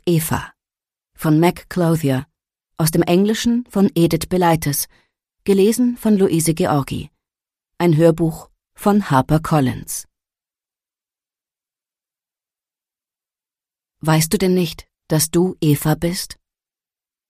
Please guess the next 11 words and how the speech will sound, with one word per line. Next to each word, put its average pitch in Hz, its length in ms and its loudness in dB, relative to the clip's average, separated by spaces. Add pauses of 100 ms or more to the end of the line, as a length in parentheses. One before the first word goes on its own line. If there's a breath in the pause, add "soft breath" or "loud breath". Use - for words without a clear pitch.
(120)
Tertullian. 143 720 -2 (3500)
Wie 147 120 -8
schön 185 280 0
es 208 120 -2
hier - 180 -2
oben 156 220 -4
ist. - 260 -8 (1300)
Der 147 80 -4
Himmel 180 300 2
über 180 340 0
uns, - 320 -6